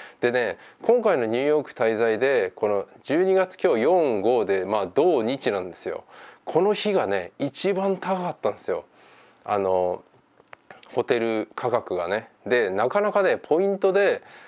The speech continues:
あの、抑えられるね、日がなくてですね。で、もともと明日だけね、予約が取れてて、今日ね、ずっと取れなかったんですよ、ここ。で、やっとね、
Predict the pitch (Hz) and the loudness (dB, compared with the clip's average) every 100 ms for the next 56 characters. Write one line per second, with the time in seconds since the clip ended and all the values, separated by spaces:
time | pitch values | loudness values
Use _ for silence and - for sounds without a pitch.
0 | - - 107 110 - 190 190 190 190 131 | -12 -4 0 0 0 0 2 4 2 0
1 | 90 90 - - 120 110 90 113 160 - | -4 -8 -12 -8 -2 0 0 -2 -4 -6
2 | 104 82 - 113 135 147 - - 170 120 | -6 -6 -6 0 0 0 -6 -2 0 2
3 | 110 147 196 202 196 202 185 - 131 - | 0 2 4 2 2 2 2 0 -4 0
4 | 240 185 101 95 101 - - 117 131 131 | 0 0 -2 -4 -4 -8 -2 0 2 0
5 | 131 151 135 113 107 156 156 95 - _ | 0 0 0 0 -2 2 0 0 -8 _
6 | _ - 233 135 98 92 _ _ - 156 | _ 0 2 2 -2 -6 _ _ -6 -6
7 | - - 170 226 247 127 - 101 95 - | -4 -2 0 2 0 -2 -2 -6 -4 -6
8 | 82 98 87 - - - - - - 170 | -8 -6 -6 -6 -8 -20 -20 -14 -2 2
9 | 151 117 135 - 208 202 | 2 0 -2 0 2 2